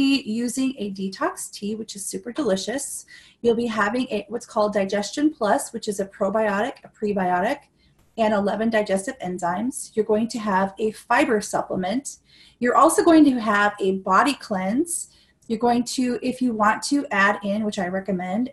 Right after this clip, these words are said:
a greens balance. If you're busy and on the go and you have a hard time getting all of your fruits and vegetables in, I highly recommend this product. You're going to also get a vegan protein powder that's going to provide you with twenty grams of vegan protein that you can actually absorb.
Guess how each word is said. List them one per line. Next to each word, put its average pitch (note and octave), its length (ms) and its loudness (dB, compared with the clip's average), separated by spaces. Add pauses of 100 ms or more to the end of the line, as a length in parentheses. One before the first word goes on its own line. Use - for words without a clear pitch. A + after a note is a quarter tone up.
a F#3+ 140 0
greens A#3+ 500 2
balance. F#3+ 520 0
If G3+ 80 -8
you're G3 120 -2
busy G3+ 320 0
and C4+ 100 4
on D4 120 8
the D#4 80 6
go A#3 340 6
and A3 80 4
you G#3 80 2
have G3+ 80 0
a G#3+ 60 0
hard G#3 200 2
time A3 220 0
getting G3 280 -2
all G3+ 200 4
of A3+ 120 -2
your C4 220 -8 (420)
fruits C4 260 -6
and A#3 60 -4
vegetables G#3 540 0
in, G3+ 300 0
I - 20 -10
highly G3+ 320 0
recommend A#3 480 0
this C4+ 140 -4
product. F#3+ 500 -2 (380)
You're A#3+ 100 -4
going C4+ 160 4
to C4+ 100 4
also E4+ 360 6
get G#3+ 320 4
a G3 260 0
vegan B3 400 2
protein G3+ 480 0
powder G3 540 0 (280)
that's - 280 2
going A#3 260 2
to A#3 160 -4
provide G#3 420 0
you A3 120 -2
with A3 160 -4
twenty B3+ 320 -2
grams G#3+ 360 0
of G3+ 140 -2
vegan C4+ 320 2
protein A#3 400 0
that G#3 120 -2
you G#3 100 -2
can G#3 120 -2
actually B3 500 -2
absorb. G3+ 580 -2